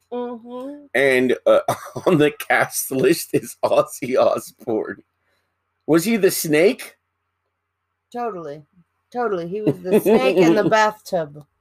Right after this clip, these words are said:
Speaker 2: He was the
Speaker 1: Ozzy
Speaker 2: snake
Speaker 1: Osbourne
Speaker 2: and the
Speaker 1: as the
Speaker 2: bathtub.
Speaker 1: bathtub.
Speaker 2: All right. Let's get into this one.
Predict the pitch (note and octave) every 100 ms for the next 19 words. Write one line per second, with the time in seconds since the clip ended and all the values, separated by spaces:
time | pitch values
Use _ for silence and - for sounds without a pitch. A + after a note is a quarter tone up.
0 | _ _ _ _ - _ _ - D#3 D#3+
1 | - - A#3+ C4 C4 - - B3 - G3+
2 | F3+ D#3 A3 A#3+ B3+ A#3 F3 A#2 F#2 F2
3 | A#3+ A3+ A3+ _ - F#3 D#3 C#3 _ _
4 | - - C3+ C3 G2+ E2 - _ _ B2
5 | F3+ F#3+ F3+ E3+ F3 E3 D#3+ - D#3+ B2+
6 | A#2+ A#2 F2+ D#2+